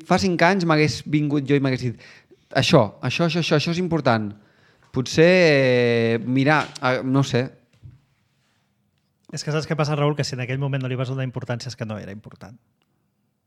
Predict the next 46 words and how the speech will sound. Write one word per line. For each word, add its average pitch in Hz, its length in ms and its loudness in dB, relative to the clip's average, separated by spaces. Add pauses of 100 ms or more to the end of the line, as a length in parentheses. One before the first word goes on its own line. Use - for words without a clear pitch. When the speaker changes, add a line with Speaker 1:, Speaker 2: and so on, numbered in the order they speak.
(560)
Speaker 1:
Ah, 104 120 -8
això 95 180 -16
està - 240 -20
Speaker 2:
Clar. 151 320 -2
Speaker 1:
bé. - 160 -20 (340)
Speaker 2:
De - 80 -20 (360)
Speaker 1:
Potser 131 240 -4
Speaker 2:
veritat, 143 240 2
Speaker 1:
tens 98 80 -4
raó. 98 160 -10
Speaker 2:
de 139 100 -4
veritat, 143 480 -4 (100)
que 135 140 -2 (800)
no, 143 680 2
no 151 140 2
ens 147 120 0
hi 143 40 -8
trenquem 147 300 -2
més 151 160 -2
la 135 80 -4
closca 139 300 -4
amb 143 80 -2
aquest 143 280 -6
tema. 151 280 -2 (100)
Eh, 123 480 -6 (400)
les 139 160 -4
coses 175 240 0
són 160 160 -2
importants 151 480 -2
en 151 80 -2
el 143 100 0
moment 139 300 -2
en 160 100 -6
què 135 100 -2 (160)
per 139 180 -2
nosaltres 135 420 -4
són 139 80 -6
importants 139 500 -4
i 147 60 -2
percebem, 139 600 -4
i 175 40 -6
les 143 140 -2
percebem 151 400 -4
com 147 160 -2
a 147 80 -4
tal. 156 220 -2